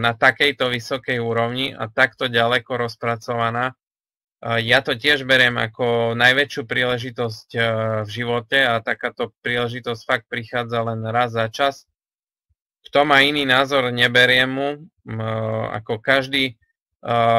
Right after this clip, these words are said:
sa rozhoduje sám za seba. E, ja viem, o čom hovorím, keďže mám načítaných x článkov a napozeraných x videí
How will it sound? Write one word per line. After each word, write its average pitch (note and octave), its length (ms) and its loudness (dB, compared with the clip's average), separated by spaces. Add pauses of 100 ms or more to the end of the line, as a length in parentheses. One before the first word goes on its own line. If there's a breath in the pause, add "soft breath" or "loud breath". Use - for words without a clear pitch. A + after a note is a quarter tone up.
(360)
sa B2 400 0
rozhoduje B2+ 720 -2
sám C3 240 -2
za B2 160 -4
seba. B2+ 440 0
E, C3 40 -16 (1040)
ja B2+ 160 6
viem, C#3 240 4
o C3+ 80 -2
čom B2+ 240 -6
hovorím, C3 480 0
keďže A#2+ 320 -4
mám B2 240 -4
načítaných A#2+ 880 -6
x C#3 320 -4
článkov C3+ 640 -2
a A#2+ 80 0
napozeraných A#2+ 800 -4
x B2 320 -6
videí B2 560 0